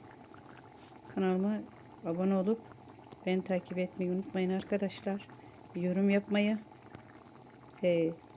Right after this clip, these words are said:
beğendiyseniz eş, dost, arkadaşlarınıza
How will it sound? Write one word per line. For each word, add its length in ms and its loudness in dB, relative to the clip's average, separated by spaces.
beğendiyseniz 840 4
eş, 400 4
dost, 300 2
arkadaşlarınıza 1000 0